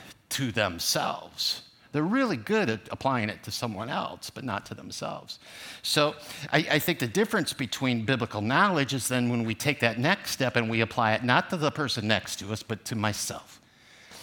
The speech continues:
Here's the biblical wisdom God has given us. And he's asking me to stop looking at the world and stop making excuses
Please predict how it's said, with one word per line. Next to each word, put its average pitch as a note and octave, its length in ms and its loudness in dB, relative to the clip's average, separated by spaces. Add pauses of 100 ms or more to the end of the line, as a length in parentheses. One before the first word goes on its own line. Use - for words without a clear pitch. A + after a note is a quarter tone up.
(160)
Here's E3+ 420 4
the D#3 100 2
biblical C3 480 -2
wisdom G#2 460 -2
God G2+ 300 4
has G#2+ 200 -4
given F#2 360 -6
us. - 280 -14 (460)
And B2+ 140 2
he's B2+ 160 4
asking B2 440 4
me C#3+ 540 2 (300)
to G#2 80 -4
stop D3+ 340 4
looking E3 280 0
at D3+ 100 0
the E3 80 0
world C3 340 0
and A#2 100 2
stop A2 280 0
making A#2 240 -2
excuses G2 680 -6